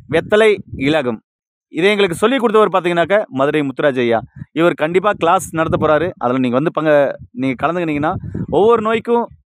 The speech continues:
என்னென்ன மருந்து, அது யாருக்கு கொடுக்கணும், எப்படி கொடுக்கணும், எத்தனை வேளை கொடுக்கணும் அப்படின்ற எல்லா விஷயத்தையும் ஒளிவு மறைவு இல்லாம சொல்லிக் கொடுக்க போறாரு. இந்த வெத்தலை இலகம் பாத்தீங்கன்னாக்க, சிறு குழந்தைங்களுக்கு ஒரு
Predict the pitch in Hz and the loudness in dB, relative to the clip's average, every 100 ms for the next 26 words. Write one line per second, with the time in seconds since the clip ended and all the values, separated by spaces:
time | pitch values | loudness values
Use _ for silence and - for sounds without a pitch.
0 | _ - 151 190 175 165 165 175 190 _ | _ -2 0 0 2 0 0 -2 -4 _
1 | 143 139 147 208 202 180 180 185 160 175 | -6 0 2 2 0 -4 -2 -2 0 -2
2 | 175 147 156 185 _ _ _ 131 208 196 | -2 -2 -2 -4 _ _ _ -4 0 2
3 | 190 214 185 156 160 156 156 151 147 160 | 2 0 -2 -2 0 2 2 2 2 2
4 | 180 147 151 180 208 156 208 233 208 185 | 0 -2 -6 -6 0 2 2 2 2 0
5 | 175 180 160 143 127 113 110 101 - _ | -2 -4 -4 -2 -2 -2 -2 -2 -4 _
6 | 95 _ _ _ - 214 226 220 277 262 | -20 _ _ _ -2 2 2 2 2 2
7 | 233 220 208 196 190 226 247 - 226 220 | 0 0 0 2 2 2 0 0 -2 0
8 | 220 196 185 196 208 | 0 0 0 2 0